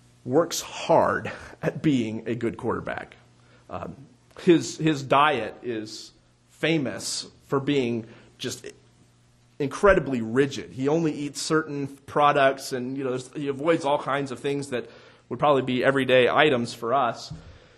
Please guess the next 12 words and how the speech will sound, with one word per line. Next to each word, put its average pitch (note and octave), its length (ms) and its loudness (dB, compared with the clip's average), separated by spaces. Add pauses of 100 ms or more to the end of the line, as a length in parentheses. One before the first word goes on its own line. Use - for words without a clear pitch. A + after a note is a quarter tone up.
(100)
He F3+ 180 -4
works F#3 320 2
out, D#3+ 500 4
you E3 60 -4
know, D3 160 0
he F3 240 -10
works D3 720 -2
incredibly D3+ 760 0
hard. - 580 -4 (1000)
It's G3 160 -2
not D4 180 4
like G#3 280 4